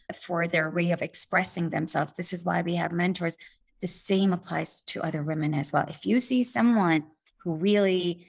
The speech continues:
expresses herself and who, who is so comfortable in their power of expressing themselves,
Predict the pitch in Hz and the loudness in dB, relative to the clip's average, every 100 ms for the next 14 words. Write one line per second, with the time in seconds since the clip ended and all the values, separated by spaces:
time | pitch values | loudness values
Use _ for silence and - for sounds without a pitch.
0 | _ - 170 - 175 175 180 175 175 175 | _ -10 -4 -2 0 0 0 -2 -2 -2
1 | 170 170 170 185 170 - 175 - 180 - | -2 0 -2 -2 -6 -6 -10 -6 -4 -4
2 | - 208 214 196 - _ _ - 226 240 | 0 2 2 0 -10 _ _ -4 0 2
3 | 208 175 151 139 - 180 170 143 - - | 2 2 2 0 0 0 2 0 -2 -6
4 | - 185 185 156 - - 147 - - 151 | 0 2 2 0 -4 -6 -6 -4 -2 -2
5 | - 151 151 156 - 151 156 | -2 -4 -4 -6 -4 -4 -4